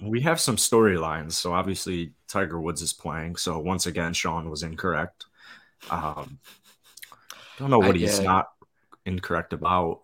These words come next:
Speaker 1: a lot of the times, but
Speaker 2: Yeah.
Speaker 1: then you've got Rory, who hasn't won a major in almost a decade, unfortunately.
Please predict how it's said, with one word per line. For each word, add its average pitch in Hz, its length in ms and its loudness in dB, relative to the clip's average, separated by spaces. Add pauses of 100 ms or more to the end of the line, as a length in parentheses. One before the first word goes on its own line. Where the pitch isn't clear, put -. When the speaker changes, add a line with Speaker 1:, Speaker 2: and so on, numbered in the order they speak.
(120)
Speaker 1:
a 101 60 -6
lot 85 220 -2
of 78 80 -6
the 78 80 -8
times, 82 680 -6
but 98 380 0
Speaker 2:
Yeah. - 60 -20 (520)
Speaker 1:
then 107 200 6
you've 123 120 8
got 110 240 10
Rory, 104 680 10 (140)
who 110 180 0
hasn't 107 520 0
won 107 540 2
a 98 200 2
major 98 800 0
in 85 540 -4 (1600)
almost 123 440 2
a 87 40 -2
decade, 120 560 -2 (420)
unfortunately. 135 960 -6